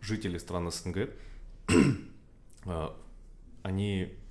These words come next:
одни из самых, наверное, недоверчивых людей. В то же время это те люди, которых, по моим ощущениям,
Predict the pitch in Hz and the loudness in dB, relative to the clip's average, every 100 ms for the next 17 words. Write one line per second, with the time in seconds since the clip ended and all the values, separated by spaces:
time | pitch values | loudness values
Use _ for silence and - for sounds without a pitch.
0 | - - - - - - - - 87 104 | -14 -14 -12 -12 -12 -12 -12 -6 0 2
1 | 104 - 98 92 - 90 92 87 87 82 | 2 2 2 0 0 0 2 0 0 -2
2 | 87 107 - - 85 87 80 78 71 - | -2 -2 -4 -6 -6 -4 -2 -2 -4 -12
3 | - - - - - - - - - - | -18 -20 -20 -20 -20 -20 -20 -20 -20 -20
4 | - - 95 87 85 101 113 95 87 - | -20 -6 -2 0 0 2 2 2 0 -6
5 | - - - - - 98 95 - 92 95 | -16 -18 -20 -18 -6 -2 -2 0 0 2
6 | 110 110 104 87 90 - 87 85 82 78 | -2 -4 -6 -4 -6 -2 0 2 0 -4
7 | - 101 95 | -4 0 0